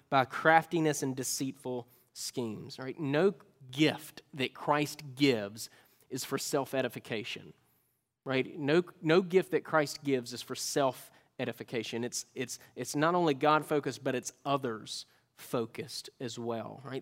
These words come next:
These gifts that are given to us by the power of the Holy Spirit are gifts given so that we can push back on the darkness of this present age, of this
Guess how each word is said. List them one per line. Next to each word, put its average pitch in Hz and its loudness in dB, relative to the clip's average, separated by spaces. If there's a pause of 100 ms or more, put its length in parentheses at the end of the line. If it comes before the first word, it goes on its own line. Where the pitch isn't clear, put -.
These 160 0
gifts 151 0
that 156 4
are 127 2
given 135 2
to 156 2
us 156 2 (360)
by 131 4
the 127 0
power 151 4
of 143 2
the 135 0
Holy 139 -2
Spirit 147 0
are 123 0
gifts 139 2
given 147 4
so 131 -2
that 120 -2
we 143 0
can 147 -4
push - -2
back 127 2 (280)
on 139 2
the 127 -2
darkness 143 2
of 127 -4
this 143 2
present 143 2
age, 139 2
of 127 -4
this 147 -2